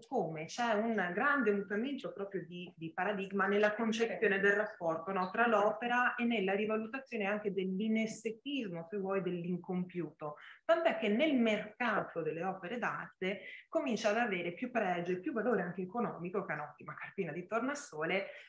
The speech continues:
eh, ciò che reca la traccia della mano dell'autore. Quindi con tutti i suoi inestetismi, anche l'incompiuto, ciò che non è perfetto, ciò che non è bello, guadagna un peso. E questo forse è qualcosa che mostra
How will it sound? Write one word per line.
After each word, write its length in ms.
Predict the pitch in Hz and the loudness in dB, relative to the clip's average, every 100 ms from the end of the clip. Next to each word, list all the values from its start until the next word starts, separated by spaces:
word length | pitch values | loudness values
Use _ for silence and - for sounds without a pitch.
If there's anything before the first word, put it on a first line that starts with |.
| - | -2
eh, 380 | 226 226 220 | 2 4 2
ciò 200 | - 302 | 2 2
che 120 | 311 330 | 4 4
reca 320 | 202 - 247 | 4 2 2
la 140 | 247 | 2
traccia 460 | 254 185 185 - 226 | 2 2 0 0 2
della 320 | 196 185 202 | 2 2 2
mano 480 | 220 214 190 196 220 | 2 4 4 2 2
dell'autore. 840 | 185 170 170 180 - 135 151 156 - | 0 -2 -4 -4 -6 -10 -6 -6 -4
Quindi 560 | 247 254 190 175 175 - - - | -2 0 2 0 -4 -8 -16 -14
con 260 | - 254 247 | -4 -2 0
tutti 240 | 320 - | -4 -4
i 40 | 208 | -6
suoi 200 | 220 190 | -4 -4
inestetismi, 760 | 175 - 226 - 214 226 254 | -6 -8 -10 -8 -8 -6 -2
anche 240 | 202 196 208 | -2 -2 -2
l'incompiuto, 920 | 214 208 214 208 208 226 220 214 202 | -2 -2 0 -2 -2 -4 -2 0 0
ciò 160 | 208 196 | 0 0
che 80 | |
non 160 | 190 196 | 0 0
è 80 | 190 | -2
perfetto, 500 | 196 - 226 202 202 | -6 -2 0 2 -2
ciò 120 | 202 | -6
che 80 | 220 | -6
non 140 | 247 | -4
è 60 | 320 | -2
bello, 320 | 185 165 208 | 0 0 -2
guadagna 440 | 214 247 175 175 180 | 0 0 0 -4 -4
un 140 | 185 | -6
peso. 360 | 185 151 151 160 | -6 -10 -10 -10
E 140 | 233 | -12
questo 300 | - 269 302 294 | -8 -6 -6 -2
forse 440 | 214 208 - 247 | 0 0 0 0
è 120 | - - | 0 0
qualcosa 520 | 226 226 185 196 196 | -2 -2 -2 -2 -4
che 120 | 190 | -6
mostra 400 | 185 101 - 208 | -4 -4 -2 -4